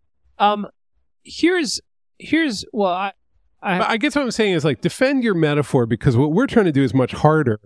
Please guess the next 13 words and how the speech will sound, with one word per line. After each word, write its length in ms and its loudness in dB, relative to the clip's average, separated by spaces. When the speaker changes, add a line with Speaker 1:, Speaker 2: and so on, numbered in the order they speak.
Speaker 1:
I 140 4
have 100 -2
a 60 -2
two-part 420 2
answer. 480 -4
Speaker 2:
Okay. 280 2
Speaker 1:
Okay. 260 0
Um, 300 -2
and 280 -6
I've 140 -2
seen 240 2
this 160 0
sometimes. 480 -4